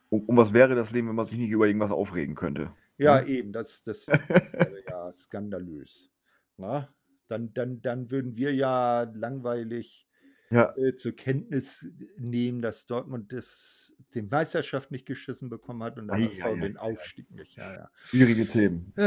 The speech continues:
Speaker 1: Aber
Speaker 2: ja, gut. Äh, wollen wir uns lieber einem anderen Thema zuwenden?
Speaker 1: Ja, lass uns das machen.
Speaker 2: <laughs> Genau, ja, ähm, viele Rückkehrer, viele Debütanten und ein sehr überraschendes Debüt gab's auch wieder bei Under Siege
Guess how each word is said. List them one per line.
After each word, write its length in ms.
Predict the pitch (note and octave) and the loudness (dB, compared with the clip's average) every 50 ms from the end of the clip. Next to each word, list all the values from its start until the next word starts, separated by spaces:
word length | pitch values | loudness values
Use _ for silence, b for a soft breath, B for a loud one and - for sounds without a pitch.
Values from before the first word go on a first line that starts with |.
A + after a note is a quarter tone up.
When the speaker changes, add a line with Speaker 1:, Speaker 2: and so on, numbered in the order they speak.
| G3 F#3 | 8 8
Speaker 1:
Aber 220 | F3+ E3+ D#3+ C#3 B2+ | 8 8 6 6 2
Speaker 2:
ja, 140 | B2+ A#2+ A2 | 2 0 0
gut. 300 | - - B2 - - - - | 0 -2 -4 -4 -6 -2 4
Äh, 160 | F3+ F3+ F3+ F3 | 6 6 6 6
wollen 160 | A3 A3+ B3 | 4 2 2
wir 80 | C#4+ B3 | 4 2
uns 160 | A#3 F#3 - - | 0 0 -4 -4
lieber 140 | F#3 G#3 | -2 -2
einem 160 | G3 F3 E3 E3 | -2 -2 -2 -4
anderen 400 | F3+ F#3+ G#3 G3 D3 A#2+ A2+ - | -6 -4 -4 -4 -4 -6 -6 -6
Thema 360 | - B2+ A2 G#2 F2+ F2 - | -6 -6 -6 -4 -6 -8 -8
zuwenden? 480 | - - F#2+ E2+ E2+ E2 E2+ F#2 F2+ - _ | -12 -16 -12 -12 -12 -10 -10 -12 -14 -10 _
Speaker 1:
Ja, 200 | - G#2+ A#2 A#2+ | 6 8 8 10
lass 180 | A2+ A#2+ B2 B2 | 10 8 4 0
uns 100 | B2 A2+ | 0 -2
das 120 | A#2 A2 A2+ | -2 0 2
machen. 340 | G#2+ F#2 F2 D2+ - - - - | 2 0 0 -2 -6 -12 -12 -12
Speaker 2:
<laughs> 500 | G3 - - - - - - D3+ - - | -14 -14 -14 -16 -20 -18 -18 -20 -6 -2
Genau, 440 | E3 F#3 G3 G3 C#3+ A2+ G2 G#2 A2 | 2 4 8 8 8 8 6 4 2
ja, 380 | B2+ F#3 A3+ A3 D#3+ A#2 G2+ | 4 4 4 4 4 0 0
ähm, 320 | A2 C3+ C#3 C#3 D#3+ F#3+ - - F#3+ D3 C3 | -2 -2 -2 -2 -6 -10 -10 -8 -8 -8 -8
viele 420 | - - F3+ G#3 A3 A3+ A3 G#3 | -8 -6 -6 -2 0 0 0 0
Rückkehrer, 540 | G#3 G#3 G#3 - F#3+ F#3 G3 F#3 G3 G3+ F#3+ | 0 -4 -4 -4 -2 -2 0 0 0 -2 -2
viele 400 | - - - F3 F3 F#3 G3+ F3+ | -4 -8 -10 -8 -2 -2 -2 -2
Debütanten 1000 | E3 F3 E3+ D#3+ F3 D#3+ - - D3+ D#3 D#3+ F#3+ F#3 D3 D3 D3+ D#3 D#3 D3+ - b b b b b b b b b b _ | -2 -4 -8 -10 -10 -12 -10 -8 -8 -8 -8 -10 -12 -12 -12 -10 -10 -12 -14 -18 b b b b b b b b b b _
und 300 | D3+ D3+ D3+ - - - | 2 2 2 0 0 0
ein 220 | C#3+ D3 C#3 B2 | 2 2 2 0
sehr 380 | A2+ A#2+ C#3 C#3 C3+ C3+ C3+ - - _ _ _ | 0 2 2 2 2 0 -4 -10 -14 _ _ _
überraschendes 1500 | B3 C#3 B2+ A#2+ G#2+ F#2 G#2 G2+ G2+ - - C3 C3+ C3+ D3 D3 D3 D3+ D3+ D3+ D3+ D3+ D#3 D#3+ D3+ - - - _ | -4 0 0 0 2 0 -2 -4 -6 -6 -8 -10 -8 -8 -6 -6 -6 -6 -6 -6 -6 -8 -8 -10 -12 -14 -18 -8 _
Debüt 360 | D3 C#3 C3+ D3 D3 D#3 D#3 | -4 -4 -4 -4 -6 -6 -2
gab's 320 | - B2 A#2+ - - - | -2 0 -2 -2 -4 -10
auch 320 | - - A#2 B2 B2 - - | -8 -4 -4 -4 -4 -4 -6
wieder 180 | B2 A#2 A#2+ G#2+ | -4 -2 -2 -2
bei 180 | A2 A2 - | -2 -4 -4
Under 260 | A#2 A#2+ A#2 A2 G#2 G2+ | -6 -8 -8 -6 -8 -8
Siege 580 | - - - A2+ B2+ F#3+ A#3 - - - - | -8 -10 -10 -8 -8 -8 -8 -10 -14 -20 -20